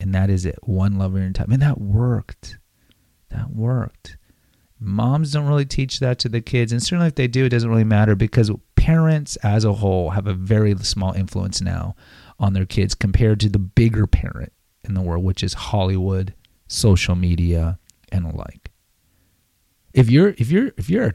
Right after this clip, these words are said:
truly Christian couple trying to raise your, your, your kids, but you take them to public school and you're letting them watch YouTube and Netflix and everything, you're screwed. I mean, you have no shot. You really have no shot. This isn't eighteen hundreds England,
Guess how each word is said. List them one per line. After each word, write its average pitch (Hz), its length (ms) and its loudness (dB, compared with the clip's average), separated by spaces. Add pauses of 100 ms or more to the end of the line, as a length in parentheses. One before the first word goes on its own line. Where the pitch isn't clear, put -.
(140)
truly 196 400 0
Christian 143 460 -2
couple 127 320 2
trying 123 240 0
to 123 80 2
raise 110 320 4
your, 101 220 -2
your, 101 240 -2
your 98 160 -4
kids, 110 480 0 (260)
but 113 100 4
you 113 60 6
take 135 220 4
them 123 180 2
to 98 60 0
public 107 280 6
school - 200 -2
and 110 100 2
you're 101 80 2
letting 104 200 2
them 101 120 2
watch 98 260 0
YouTube 98 480 0
and 92 120 -2
Netflix 95 400 -2
and 104 80 0
everything, 101 320 0
you're 139 80 2
screwed. 101 440 0
I - 40 -4
mean, 92 140 -2
you 104 120 4
have 127 140 4
no 107 120 2
shot. 85 400 -6 (200)
You 104 160 -2
really 107 400 4
have 98 180 0
no 92 140 -4
shot. - 300 -6
This 127 160 0
isn't 170 380 2 (520)
eighteen 131 320 2
hundreds 110 480 2
England, 98 420 0